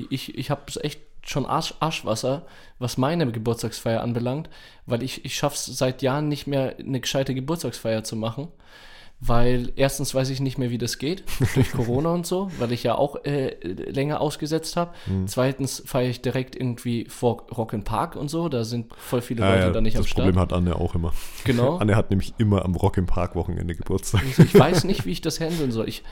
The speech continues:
Speaker 1: ich, ich sollte immer mal schon überlegen, lass mal bitte eine Folge machen, wo wir uns, also wo wir einfach über Geburtstagsplanung reden, weil das w-, würde auch für mich im Alltag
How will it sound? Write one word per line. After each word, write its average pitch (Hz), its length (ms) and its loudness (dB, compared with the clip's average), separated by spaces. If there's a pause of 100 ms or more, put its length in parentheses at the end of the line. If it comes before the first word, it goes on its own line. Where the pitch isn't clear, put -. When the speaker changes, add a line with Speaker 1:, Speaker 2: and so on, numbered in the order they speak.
(300)
Speaker 1:
ich, - 260 -8
ich 123 140 -6
sollte 180 320 0
immer 147 260 -2
mal 139 220 -2
schon - 300 -4
überlegen, 139 640 -2 (240)
lass 147 220 0
mal 147 100 0
bitte 147 180 -4
eine 131 100 0
Folge 151 320 0
machen, 143 360 -2
wo 123 100 -4
wir 123 120 0
uns, 120 160 -4 (100)
also 113 320 -6
wo 123 120 -6
wir 127 160 -2
einfach 127 240 -6
über 120 200 0
Geburtstagsplanung 110 840 -2
reden, 107 220 -4
weil 113 100 0
das 120 260 -6
w-, 120 120 -10
würde 127 260 0
auch 123 120 -4
für - 120 -6
mich 131 380 -2
im 120 160 -2
Alltag 123 460 -2